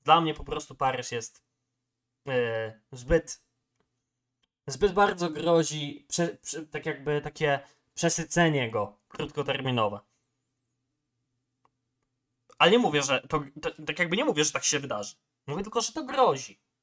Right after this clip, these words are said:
w bardzo dużym stopniu. I wtedy może być potencjalnie lepszy moment. Za to potencjalnie niewykorzystana okazja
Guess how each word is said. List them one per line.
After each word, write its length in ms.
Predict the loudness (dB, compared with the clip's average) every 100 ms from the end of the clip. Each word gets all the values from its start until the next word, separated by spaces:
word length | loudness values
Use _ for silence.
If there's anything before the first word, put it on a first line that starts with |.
| _
w 80 | -2
bardzo 240 | -2 -4
dużym 260 | -10 -6 -4
stopniu. 400 | -4 -4 -8 -20 _ _ _ _ _ _ _ _ -10
I 60 |
wtedy 220 | -6 -2
może 200 | -2 -2
być 180 | -4 -8
potencjalnie 800 | -12 -10 -2 0 2 2 2 2
lepszy 260 | 0 -4 -8
moment. 400 | -10 -14 -20 _ _ _ _ _ _ _ _ _ -4
Za 160 | -4
to 340 | -2 -4 -6 _
potencjalnie 600 | -8 -2 0 4 4 4 0
niewykorzystana 760 | -2 -2 -4 -2 -2 0 2
okazja 460 | 0 0 -2 -2